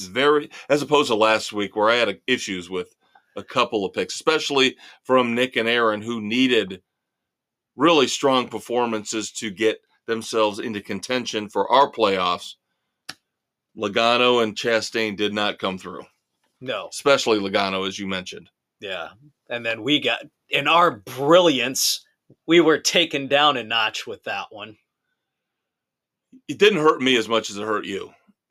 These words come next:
Speaker 1: 'cause now you're back in a little bit of the danger zone. You need a good run here from Chase Elliott.
Speaker 2: Yes, I do.
Speaker 1: Get yourself
Speaker 2: We'll
Speaker 1: a buffer
Speaker 2: see.
Speaker 1: zone before the shit show that is Daytona.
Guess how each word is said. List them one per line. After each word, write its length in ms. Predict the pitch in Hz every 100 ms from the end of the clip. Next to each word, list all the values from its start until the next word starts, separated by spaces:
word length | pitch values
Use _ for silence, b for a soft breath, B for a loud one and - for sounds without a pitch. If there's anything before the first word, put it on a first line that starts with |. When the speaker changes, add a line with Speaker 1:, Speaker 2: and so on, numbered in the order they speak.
| -
Speaker 1:
'cause 160 | 110
now 140 | 117 120
you're 180 | 120
back 320 | 113 113 107 110
in 100 | 104
a 220 | 101 110
little 260 | 107 113
bit 100 | 104
of 100 | 101
the 60 | 92
danger 440 | 90 98 95 90
zone. 400 | 90 92 85 92 104
You 160 | 110
need 160 | 123 113
a 60 |
good 300 | 95 110 120
run 280 | 104 110 107
here 180 | 104 101
from 200 | - 92
Chase 320 | - 95 92
Elliott. 400 | 95 95 95 95 -
Speaker 2:
Yes, 320 | 117 110 -
I 160 | 135 131
do. 340 | 127 127 101 98 B B B B B B _ _ _ _ _ _ -
Speaker 1:
Get 180 | 117
yourself 280 | 113 - 110
Speaker 2:
We'll 100 | 101
Speaker 1:
a 240 | 92 127 123
buffer 180 | 127
Speaker 2:
see. 60 | 110
Speaker 1:
zone 240 | 107 104
before 480 | 98 95 107 107 104
the 440 | 101 98 98 98 - _ _ _ _ _ _
shit 300 | - 139 -
show 240 | - 104
that 160 | 101 95
is 180 | 98 92
Daytona. 580 | 95 92 107 92 82